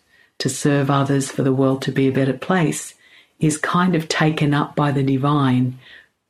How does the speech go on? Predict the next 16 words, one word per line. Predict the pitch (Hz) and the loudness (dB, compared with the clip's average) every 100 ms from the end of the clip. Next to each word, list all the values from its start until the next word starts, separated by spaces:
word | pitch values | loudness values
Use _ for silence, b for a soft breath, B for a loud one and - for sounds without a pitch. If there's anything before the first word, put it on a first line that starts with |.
| - | -6
who | 151 139 135 131 - _ - | 0 2 2 0 -6 _ -8
creates | - 147 139 139 139 - - - - _ _ _ _ | -2 0 2 2 0 -2 -10 -14 -16 _ _ _ _
all | 147 151 151 151 | 2 4 4 2
these | 151 135 | 2 0
circumstances | - 170 165 170 160 151 139 131 - | 0 -2 0 0 0 0 0 -2 -4
and | 135 | -2
situations | 151 151 147 139 143 - 135 135 - B B B - | -2 -2 0 2 0 0 0 0 -4 B B B -4
that | 160 - - | -2 -2 -6
perfectly | - 175 175 170 156 156 139 | -4 0 0 0 -2 -2 -2
supports | 123 - 120 - 127 120 - - - _ _ _ _ | -2 -6 -8 -2 -2 -2 -6 -14 -16 _ _ _ _
whatever | - 139 143 139 | -2 0 0 0
it | 135 | 0
is | 135 131 - | 0 -2 -4
that's | 147 | -6
the | - 135 | -2 0
intention | 131 127 165 170 165 139 131 127 | 0 0 0 0 0 -2 -2 -4